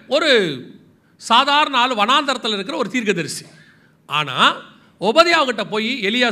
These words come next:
சொல்றாரு, ஆண்டவர் சொன்னாரு எலியா கிட்ட, "நீ போய் உன்னை ஆகாபுக்கு காண்பி." ஆனா எலியா சொல்றாரு ஒபதியா கிட்ட,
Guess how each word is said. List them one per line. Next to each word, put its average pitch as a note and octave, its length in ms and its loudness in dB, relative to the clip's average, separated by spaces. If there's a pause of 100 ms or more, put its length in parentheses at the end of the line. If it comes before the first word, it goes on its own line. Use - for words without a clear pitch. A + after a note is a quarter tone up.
சொல்றாரு, F3 540 0 (680)
ஆண்டவர் C4+ 440 2
சொன்னாரு C4 600 -2
எலியா B3 320 0
கிட்ட, C4 400 -2
"நீ A3 120 -4
போய் B3+ 240 -2
உன்னை A#3+ 200 -4
ஆகாபுக்கு A3+ 580 -2
காண்பி." G#3+ 460 -2 (520)
ஆனா G#3 180 -2
எலியா C4 420 2
சொல்றாரு G#3+ 460 -4
ஒபதியா A3+ 240 0
கிட்ட, F3 500 -2